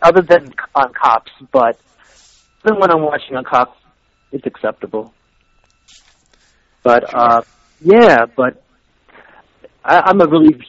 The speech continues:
Speaker 1: huge fan of New Jack. I hope they bring him back. I hope they bring back New Jack, and I hope they bring back the Dudley Boys,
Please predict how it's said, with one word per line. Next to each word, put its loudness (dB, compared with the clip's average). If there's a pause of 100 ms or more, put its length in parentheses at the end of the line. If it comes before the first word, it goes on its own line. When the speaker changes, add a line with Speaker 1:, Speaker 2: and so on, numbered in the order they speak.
Speaker 1:
huge -4
fan 0
of -8
New -6
Jack. -2
I 0
hope 0
they 4
bring 2
him 2
back. 2 (200)
I 0
hope 2
they 2
bring -4
back 0
New 2
Jack, 2
and -6
I 0
hope 0
they 2
bring -2
back 2
the -6
Dudley 0
Boys, 2